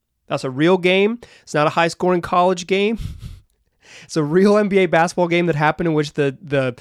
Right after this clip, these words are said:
winning team scored ninety-three points, and the Blazers scored eighty-four points and weren't even really getting their butt kicked at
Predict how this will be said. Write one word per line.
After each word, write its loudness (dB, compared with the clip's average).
winning 0
team 0
scored 0
ninety-three 0
points, 0
and -6
the -2
Blazers 0
scored -2
eighty-four 0
points 0
and -2
weren't 0
even -2
really 0
getting -2
their -2
butt -2
kicked -6
at -4